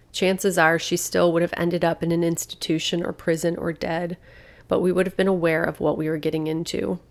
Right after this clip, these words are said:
Maybe we would have found a place for her, somewhere she could have had her books and her records." I don't know why this case gets me. <laughs>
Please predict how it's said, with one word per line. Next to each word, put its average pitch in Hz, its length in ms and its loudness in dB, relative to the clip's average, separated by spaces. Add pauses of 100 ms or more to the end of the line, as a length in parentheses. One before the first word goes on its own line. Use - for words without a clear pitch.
(840)
Maybe 208 300 4
we 208 140 2
would 175 140 4
have 170 100 2
found 175 240 2
a - 40 0
place 180 300 0
for 180 200 2
her, 175 300 2 (300)
somewhere 185 460 4
she - 260 -6
could - 200 -4
have 175 100 -2
had 180 200 2
her 180 140 -2
books - 420 -2
and - 200 -4
her - 160 -4
records." - 760 -6 (3000)
I - 100 -10
don't 294 140 4
know 285 120 2
why - 240 0
this 226 240 -4
case - 400 -4
gets - 220 -8
me. - 120 -8
<laughs> - 60 2